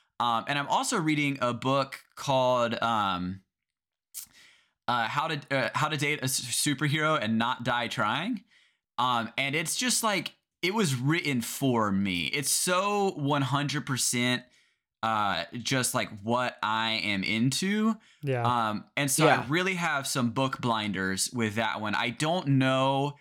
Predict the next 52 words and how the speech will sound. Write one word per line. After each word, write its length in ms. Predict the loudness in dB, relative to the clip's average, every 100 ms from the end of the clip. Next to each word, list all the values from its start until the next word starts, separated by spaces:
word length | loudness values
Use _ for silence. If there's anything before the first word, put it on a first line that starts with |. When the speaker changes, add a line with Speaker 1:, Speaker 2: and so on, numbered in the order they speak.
| _ _ _
Speaker 1:
if 260 | -4 -2 0
it 280 | 0 0 -2
is 500 | 0 2 2 -2 -6 -10
the 220 | -4 -2
best, 720 | -2 -2 -2 -4 -4 -6 -6 -4
like, 300 | -2 -2 -4
w-, 180 | -8 -4
writing. 440 | -2 0 0 0 -2
I 100 | -2
don't 220 | 0 2
know, 220 | 2 2
like, 320 | 0 -2 -2
uh, 160 | -8 -6
j-, 240 | -4 -2 -2
because 500 | -4 -4 -2 -2 4
I 220 | 4 4 2
am 240 | 2 2
so 440 | 2 2 4 4
thoroughly 540 | 2 2 2 4 4 4
enjoying 500 | 2 0 0 2 2
it. 200 | 0 -2 -16 -18 0
I 140 | 2
Speaker 2:
Mm-hmm. 80 | 4
Speaker 1:
would 120 | 2
give 200 | 0 0 -2
it, 160 | -2
like, 160 | -4 0
right, 180 | -2 -2
I, 100 | -2 -4
I'm 100 | -4
probably, 420 | -6 -2 0 0
I'm 80 | -2
probably 240 | -4 -2 0
a 20 |
little 180 | 2 0
over 140 | 0
halfway, 400 | -2 -4 -4 -4
so 140 | -2
I 20 | -2
don't 80 |
know 80 | 0
how 140 | 0 0
it 80 |
ends. 360 | 0 -2 -2 -6 -10 -20 _
But 120 | -2
right 220 | 0 0
now, 380 | 0 -2 -2 -4
like, 140 | -6 -4
five-star 480 | -2 -2 -2 -2 0
read 180 | -2 -2
for 120 | -4
me. 300 | -4 -6